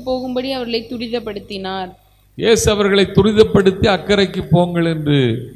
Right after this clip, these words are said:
Speaker 2: சொன்னார். கலிலேயா கடலிலே அவர்கள் போகும்போது எதிர்காற்றில்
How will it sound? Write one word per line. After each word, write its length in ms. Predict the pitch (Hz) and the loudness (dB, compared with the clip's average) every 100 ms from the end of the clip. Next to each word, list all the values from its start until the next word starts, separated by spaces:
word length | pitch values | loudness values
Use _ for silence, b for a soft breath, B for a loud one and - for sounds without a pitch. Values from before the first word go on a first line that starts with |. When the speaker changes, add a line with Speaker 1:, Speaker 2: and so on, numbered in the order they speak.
| - - - | -20 -8 -2
Speaker 2:
சொன்னார். 420 | 127 123 147 - - - _ _ _ _ _ _ _ _ _ _ _ 123 | -2 -2 -4 -4 -12 -20 _ _ _ _ _ _ _ _ _ _ _ 0
கலிலேயா 600 | 160 185 180 170 165 147 139 123 - - _ 147 | 4 4 4 4 2 2 0 -6 -14 -20 _ -2
கடலிலே 540 | 156 165 160 156 185 92 - - _ _ - - - 127 | 2 2 2 2 0 -4 -12 -20 _ _ -20 -20 -8 -2
அவர்கள் 320 | 147 143 135 | 0 0 2
போகும்போது 560 | 170 185 160 156 156 196 170 120 - - - _ _ _ _ _ 131 170 | 2 2 2 2 4 4 2 -2 -10 -18 -20 _ _ _ _ _ -4 -2
எதிர்காற்றில் 840 | 220 269 - 226 214 - 202 185 | 0 -2 4 6 6 4 2 2